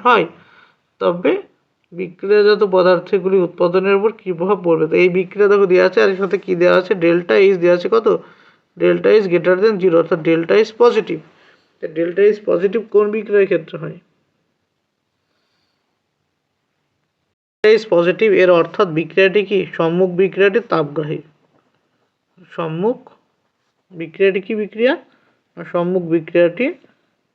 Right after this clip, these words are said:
তাপগ্রাহী এবং, এবং বিপরীত বিক্রিয়াটি কি? বিপরীত বিক্রিয়াটি, বিপরীত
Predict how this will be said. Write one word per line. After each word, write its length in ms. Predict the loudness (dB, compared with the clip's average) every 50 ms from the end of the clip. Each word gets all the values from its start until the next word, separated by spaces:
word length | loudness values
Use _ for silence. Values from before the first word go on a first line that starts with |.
| _ _ _ _ _ _ _ _ _ _ _ _ _ _ _ _ _ _
তাপগ্রাহী 1400 | -8 -4 -2 -2 -2 -4 -8 _ _ _ _ _ _ _ _ -20 -20 -14 -8 -6 -4 -2 -2 -2 -2 -2 -4 -4 -6 -8 _ _ _ _ _ _ _ _ _ _ _ _ _ _ _ _
এবং, 380 | -12 -8 -4 0 0 0 0 -2 -8 _ _ _ _ _ _ _ _ _ _ _ _ _ _ _ _ _ _ _ _ _ _ _ _ _ _ _ _ _ _ _ _ _ _ _ _ _ _ _ -12
এবং 180 | -10 -10 -8
বিপরীত 380 | -8 -8 -10 -2 0 2 2 2
বিক্রিয়াটি 480 | 0 -4 -4 0 2 2 2 2 0 0
কি? 100 | 0 -2
বিপরীত 400 | -2 -4 -4 -4 -2 -2 -2 -2
বিক্রিয়াটি, 600 | -2 -6 -6 -6 -12 -14 -6 -4 -4 -4 -4 -6
বিপরীত 580 | -6 -6 -6 -8 -4 -2 0 0 0 0 -2